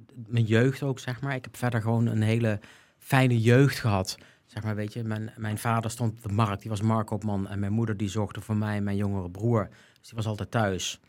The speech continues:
Ehm, de, eh, de financiën waren goed geregeld bij ons, zeg maar. Dus, eh,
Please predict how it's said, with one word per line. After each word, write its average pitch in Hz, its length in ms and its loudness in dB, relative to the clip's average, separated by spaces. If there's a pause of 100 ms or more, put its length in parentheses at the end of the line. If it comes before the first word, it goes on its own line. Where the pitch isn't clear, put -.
(500)
Ehm, 101 640 -4
de, 107 160 -14 (100)
eh, - 80 -20 (1200)
de 117 80 -8
financiën 117 580 2
waren 104 280 0
goed 107 200 -2
geregeld 107 500 0
bij 104 120 0
ons, 104 220 -2
zeg 101 220 -4
maar. 101 240 -2
Dus, 101 200 -10
eh, 101 60 -6